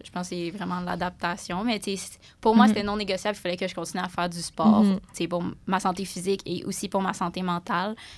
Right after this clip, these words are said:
Speaker 1: Euh, c'est, c'est des longues journées. Ça me permet de décompresser. Euh, fait que c'est juste qu'il fallait trouver une autre manière, euh, un autre échappatoire.
Speaker 3: Mais oui, ouais, certainement. Euh, puis un peu pour conclure l'épisode, là, toi, c'est quoi, euh,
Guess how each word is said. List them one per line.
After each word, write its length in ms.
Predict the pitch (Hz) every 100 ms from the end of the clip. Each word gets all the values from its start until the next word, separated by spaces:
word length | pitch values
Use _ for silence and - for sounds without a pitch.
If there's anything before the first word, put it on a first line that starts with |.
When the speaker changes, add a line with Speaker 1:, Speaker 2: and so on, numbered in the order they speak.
| - -
Speaker 1:
Euh, 220 | 165 160 156
c'est, 160 | -
c'est 200 | 160 -
des 120 | 165 170
longues 160 | 165
journées. 280 | 165 165 170
Ça 140 | 170 175
me 60 |
permet 220 | 165 165
de 80 | 170
décompresser. 800 | 175 175 170 - 170 - 170 180 - - - - -
Euh, 480 | 165 156 160 156 170 -
fait 140 | -
que 60 | -
c'est 160 | - 175
juste 160 | 175
qu'il 40 | -
fallait 120 | 180
trouver 380 | 180 175 175 180
une 120 | 175
autre 360 | 170 - - - -
manière, 360 | 170 170 175 -
euh, 160 | - - 196 - _ -
un 100 | 190
autre 160 | 180 -
échappatoire. 680 | 233 180 294 - - 190 - 240
Speaker 3:
Mais 180 | 220 214
oui, 260 | 208 196 - -
ouais, 220 | 208 202 -
certainement. 560 | - 240 240 214 190 226 - - - -
Euh, 320 | 196 196 190 190 -
puis 160 | 214
un 80 | 196
peu 120 | 330
pour 140 | - 262
conclure 320 | 208 208 277
l'épisode, 440 | 254 - - 262 269
là, 120 | 254
toi, 120 | 269
c'est 140 | -
quoi, 300 | 214 226 247
euh, 220 | 220 180